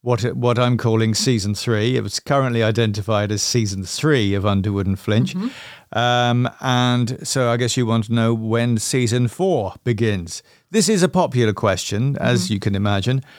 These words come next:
Speaker 1: Uh, season four in the free feed. Uh, season four is the second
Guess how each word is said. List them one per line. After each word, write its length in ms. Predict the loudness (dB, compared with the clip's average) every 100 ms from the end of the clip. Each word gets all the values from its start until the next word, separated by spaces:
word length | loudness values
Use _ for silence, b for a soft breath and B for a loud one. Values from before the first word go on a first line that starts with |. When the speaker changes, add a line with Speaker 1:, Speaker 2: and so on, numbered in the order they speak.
| B B 0
Speaker 1:
Uh, 260 | 2 2
season 300 | 2 0 2
four 300 | 0 2 2
in 180 | 2 0
the 100 | 0
free 240 | 0 -2 0
feed. 400 | 0 -2 -2 -10 b b b b
Uh, 420 | 0 2 4 2
season 320 | 2 2 2 2
four 300 | 2 2 2
is 240 | 0 0
the 280 | 0 0 -2
second 760 | -4 0 0 2 2 2 -2